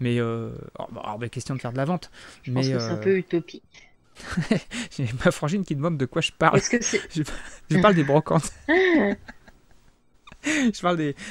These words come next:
Speaker 1: des, des prix en brocante ou des choses comme ça, on trouve plus grand-chose, euh,
Speaker 2: Mm.
Speaker 1: et, euh,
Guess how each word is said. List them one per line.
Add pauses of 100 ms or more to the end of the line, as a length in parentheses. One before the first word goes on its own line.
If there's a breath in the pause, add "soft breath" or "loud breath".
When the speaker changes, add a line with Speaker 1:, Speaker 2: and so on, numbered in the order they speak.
(100)
Speaker 1:
des,
des
prix
en
brocante
ou
des
choses
comme
ça,
on
trouve
plus
grand-chose,
euh,
Speaker 2:
Mm. (520 loud breath)
Speaker 1:
et,
euh,